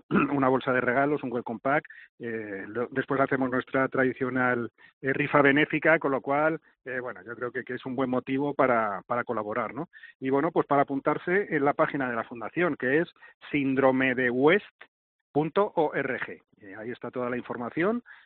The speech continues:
y bueno, pues, pues que se apunte la gente rápido porque todavía quedan algunas plazas y el torneo es el domingo, o sea que,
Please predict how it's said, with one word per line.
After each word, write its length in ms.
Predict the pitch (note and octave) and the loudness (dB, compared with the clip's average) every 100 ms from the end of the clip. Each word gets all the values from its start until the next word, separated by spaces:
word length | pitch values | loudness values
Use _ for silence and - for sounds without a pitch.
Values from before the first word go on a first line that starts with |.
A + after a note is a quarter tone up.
| _ | _
y 280 | C3 B2 A#2+ | -2 2 2
bueno, 260 | B2 B2+ G#2+ | 2 -2 -2
pues, 220 | A2+ G2+ - | -4 -4 -4
pues 160 | A#2+ - | -4 -2
que 280 | B2 A#2+ A2+ | 0 0 -2
se 80 | B2+ | -2
apunte 260 | D3+ D3 | 2 4
la 100 | D3+ | 6
gente 200 | D3 D#3 | 4 4
rápido 340 | E3+ F3 G3+ G#3+ | 4 4 4 2
porque 400 | E3+ - C#3 C3+ | 2 0 0 0
todavía 240 | C3+ C3+ D3+ | 0 2 2
quedan 220 | D3+ D3 | 2 2
algunas 260 | C#3+ C#3 | 2 0
plazas 320 | - G#2+ - G2 | -4 -12 -14 -18
y 40 | A2 | -16
el 80 | |
torneo 300 | - A2+ C3+ | -12 -8 -4
es 80 | C#3 | -4
el 80 | C3 | -2
domingo, 460 | B2 C#3+ E3+ G#3+ - - - _ | -2 0 2 2 0 -12 -20 _
o 140 | B2 | -2
sea 220 | A#2 B2+ A#2+ | 2 2 0
que, 400 | A#2+ A2+ G2+ | -2 -4 -6